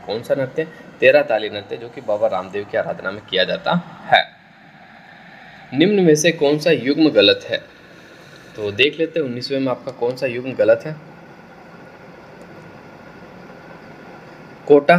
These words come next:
पंडित नैनूराम शर्मा, बूंदी चुन्नीलाल शर्मा, बांसवाड़ा भूपेंद्र लाल त्रिवेदी, प्रतापगढ़ अमृतलाल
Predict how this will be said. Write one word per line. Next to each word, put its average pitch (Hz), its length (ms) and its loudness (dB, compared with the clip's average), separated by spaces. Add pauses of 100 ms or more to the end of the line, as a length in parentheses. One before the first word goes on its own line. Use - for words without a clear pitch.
(400)
पंडित 135 320 0
नैनूराम 131 460 -2
शर्मा, 151 280 -4
बूंदी 131 520 2 (400)
चुन्नीलाल 127 460 2
शर्मा, 147 280 -4 (200)
बांसवाड़ा 147 420 4
भूपेंद्र 117 440 -4
लाल 131 160 0
त्रिवेदी, 135 360 -4 (220)
प्रतापगढ़ 135 500 2 (160)
अमृतलाल 113 480 -2